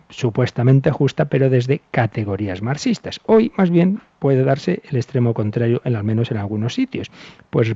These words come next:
pretender poner a la Iglesia y al Evangelio al servicio de un liberal-, de un ultraliberalismo en el cual no se piensa en el bien del trabajador, sino ante todo, pues en la globalización, en los beneficios. Bueno,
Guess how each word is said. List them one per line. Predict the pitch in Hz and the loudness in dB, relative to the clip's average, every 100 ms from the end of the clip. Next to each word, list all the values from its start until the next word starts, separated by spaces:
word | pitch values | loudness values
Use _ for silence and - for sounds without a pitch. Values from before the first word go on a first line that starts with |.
| 117 | -4
pretender | 123 117 117 117 127 143 - - - - | -2 0 0 2 2 2 0 -20 -18 -4
poner | 123 127 120 | 0 2 2
a | |
la | 113 113 | 0 0
Iglesia | 117 143 - 113 | 2 2 2 -2
y | 107 | 2
al | |
Evangelio | 123 147 143 143 151 | 4 4 2 2 2
al | |
servicio | 139 127 120 - 131 | 0 0 0 2 4
de | 139 | 6
un | 147 127 | 6 6
liberal-, | 123 120 113 120 | 4 4 4 2
de | 113 | 2
un | 143 | 4
ultraliberalismo | 139 127 123 113 117 120 147 147 123 156 - - - - | 4 2 0 2 2 4 4 4 2 0 0 -10 -20 -6
en | 127 | -2
el | 110 | -2
cual | 110 131 135 | 0 2 4
no | 147 | 4
se | 131 127 | 2 2
piensa | 135 131 127 135 | 4 4 4 0
en | 123 | 0
el | 113 | 0
bien | 123 117 | 0 0
del | 113 107 | 0 -2
trabajador, | 131 151 156 151 160 170 | 0 0 0 2 4 2
sino | 147 107 | 0 -4
ante | 113 117 131 | -2 0 2
todo, | 143 139 170 - - - | 4 4 2 -4 -20 -16
pues | - 131 - | -4 -4 -2
en | 117 | -2
la | 104 | -2
globalización, | 104 110 110 113 113 - 98 - 127 127 127 127 131 - - - | 0 2 2 0 0 -2 -4 2 4 6 6 4 2 -8 -20 -4
en | 143 120 | 0 2
los | 113 113 | 2 0
beneficios. | 113 110 - 139 135 127 123 143 139 | 0 0 2 4 6 4 2 0 0
Bueno, | 190 196 | -4 -8